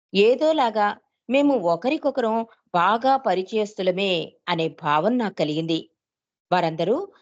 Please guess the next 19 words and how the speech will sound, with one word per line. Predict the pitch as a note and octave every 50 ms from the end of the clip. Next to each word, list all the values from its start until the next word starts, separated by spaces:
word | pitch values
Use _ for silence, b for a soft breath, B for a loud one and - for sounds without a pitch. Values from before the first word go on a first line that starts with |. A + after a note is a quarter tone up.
| b b
నాకు | B3 C#4+ C#4+ D4 C#4+
చాలా | - G#3+ F3 D#3+ E3+ G3 A#3 C4+ D4 D#4
చాలా | C#4+ C4 A3 G3+ F#3+ G#3 A#3+ B3+ -
పాత | F#3 E3 D#3+ E3+ G3+ G#3+ - C4+
స్నేహితులుగా | C4 - _ G#3+ G#3 G3+ F#3+ F#3 F#3 F3+ F3 E3+ G#3+
అనిపించారు | A3+ F#3+ F3 E3 F3 E3 D#3+ D#3+ E3+ D#3+ D#3+ E3+ E3 D#3+ D3 - _ -
అన్నారు | F3 D#3+ D#3 E3 E3 G#3 E4 - b b b b -
రుస్తుంబి | F3 E3 - - G3+ G3 G3 G#3 G#3+
ఫల్హాటి. | G#3+ G#3 E3 F3 E3+ E3 - F3 E3+ D#3+ - - _ _ _ _ _ _ _ _ _ _ _ _ _ -
నాలో | F#3 G3+ G#3 C4 E4+ F4 D4 C4+ C#4+ D4+ C#4+ B B B
ఒక | - D4+ D4+ D4+ A3
భావన | A#3 A3 F#3+ F#3+ F#3+ G3 A#3
కలిగింది. | A3+ G#3 F3+ E3 E3+ E3 E3 E3 D3+ - _ _ _ _ _ _ _ _ _ _ _ -
ఈ | F#3 F#3 F#3
స్థలమే | - - G#3+ F#3 F3 E3 E3+ E3+ E3 E3+ E3+ - _ _ _
నాకు | E3+ E3+ D#3+ E3+ F#3+ - C4+
చెందినదని, | C4 - - F3+ E3+ E3 F3 E3+ E3+ D#3+ E3 F3 A3+ E4 G4 - _ _ _ _ _ _ _ _ _ _ _ _ -
ఈ | C4 D4+ D#4
స్థలంలోనే | D4 - C#4+ C4+ C4+ C4+ C4+ C4 C4 C4 B3+ B3